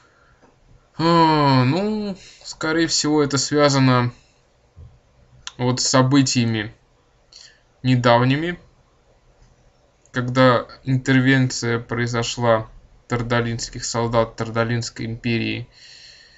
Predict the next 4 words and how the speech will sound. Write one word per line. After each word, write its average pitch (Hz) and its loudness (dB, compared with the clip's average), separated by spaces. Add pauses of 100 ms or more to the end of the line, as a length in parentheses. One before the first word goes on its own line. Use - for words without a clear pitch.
(840)
в 120 -8
земли 120 0
Мадригала. 117 0 (400)
Ну, 127 -4